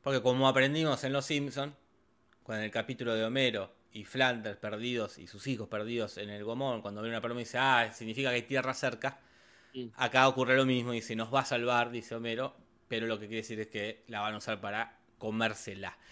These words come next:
Speaker 1: Y esto
Speaker 2: Mm.
Speaker 1: podría ser una referencia a un poema, Casper, The Rim of the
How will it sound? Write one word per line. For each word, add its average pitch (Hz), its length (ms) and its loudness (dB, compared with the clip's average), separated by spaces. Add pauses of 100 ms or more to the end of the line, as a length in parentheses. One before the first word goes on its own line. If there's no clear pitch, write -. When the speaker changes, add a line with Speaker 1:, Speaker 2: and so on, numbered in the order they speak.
(320)
Speaker 1:
Y 156 100 -6
esto 147 140 0
Speaker 2:
Mm. 131 40 0
Speaker 1:
podría 151 180 4
ser 151 140 -4
una 147 100 2
referencia 147 520 0
a - 20 4
un 135 280 0
poema, 139 560 6
Casper, 123 680 4 (320)
The 123 120 0
Rim 160 520 2
of 117 240 -2
the 123 220 -4